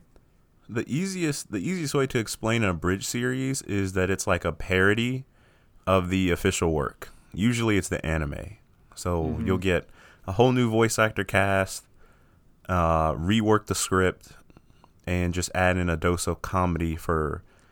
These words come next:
Speaker 1: events that happen in the show. That's the simplest way to explain it.
Speaker 2: Yeah. And also, the episodes are, like, typically shorter than the regular
Speaker 1: Oh, yeah,
Speaker 2: episodes.
Speaker 1: way shorter.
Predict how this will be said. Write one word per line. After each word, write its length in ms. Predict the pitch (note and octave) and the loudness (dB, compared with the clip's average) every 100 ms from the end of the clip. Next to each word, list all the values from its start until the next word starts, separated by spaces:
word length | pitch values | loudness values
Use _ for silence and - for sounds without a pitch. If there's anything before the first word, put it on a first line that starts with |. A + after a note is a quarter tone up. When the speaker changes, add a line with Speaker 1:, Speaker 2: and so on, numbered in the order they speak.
| _ - | _ -4
Speaker 1:
events 280 | F#2 G#2 F#2 | 2 2 2
that 100 | F2+ | 2
happen 280 | E2+ E2 E2 | 2 0 -2
in 60 | D2+ | -4
the 40 | |
show. 280 | C#2+ C2+ G1+ | -6 -8 -4
That's 160 | - C#3+ | 0 0
the 100 | - | 0
simplest 480 | - F#2+ F2 D2 - | 0 -2 0 -4 -6
way 100 | - | -10
to 60 | - | -12
explain 380 | - - D2 C#2+ | -14 -12 -10 -10
it. 140 | - _ | -14 _
Speaker 2:
Yeah. 100 | - - | -20 -12
And 140 | D3 D3 | -8 -2
also, 320 | D#3+ F3+ F#3+ | -2 0 -4
the 160 | C3+ | -4
episodes 400 | C#3 C3+ C#3+ A#2+ | -8 -6 -6 -4
are, 60 | A2 | -6
like, 200 | G2+ G2+ | -8 -10
typically 360 | - B2 - G#2 | -10 -10 -10 -12
shorter 480 | - G2+ G2 G2 _ - - - | -10 -10 -12 -16 _ -20 -20 -10
than 140 | A#2 | -6
the 80 | G#2 | -6
regular 280 | G2 G2 C#3 | -6 -4 2
Speaker 1:
Oh, 60 | |
yeah, 120 | A#2+ E2 | 4 4
Speaker 2:
episodes. 180 | D#2+ | 2
Speaker 1:
way 320 | F#2 G2+ G2+ F#2 | 2 4 4 0
shorter. 420 | - D2+ - | -2 -6 -6